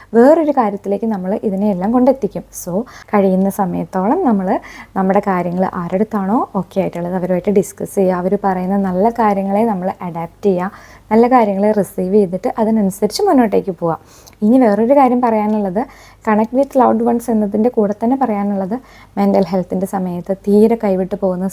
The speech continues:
സമയത്ത് പ്രൊഫഷണൽ ആയിട്ടുള്ള ആളുകളുടെ ഹെൽപ്പ് സീക്ക് ചെയ്യുന്നതും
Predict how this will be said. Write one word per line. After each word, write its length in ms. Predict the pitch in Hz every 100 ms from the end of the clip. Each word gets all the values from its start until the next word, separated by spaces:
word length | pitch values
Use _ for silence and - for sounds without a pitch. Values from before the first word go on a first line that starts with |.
| 208
സമയത്ത് 420 | 185 175 165 294 - - - -
പ്രൊഫഷണൽ 540 | 233 233 208 - 220 202
ആയിട്ടുള്ള 260 | 180 - 202
ആളുകളുടെ 400 | 180 175 175 202 339 - - -
ഹെൽപ്പ് 260 | 196 - 208
സീക്ക് 260 | 208 180 -
ചെയ്യുന്നതും 480 | 214 180 175 180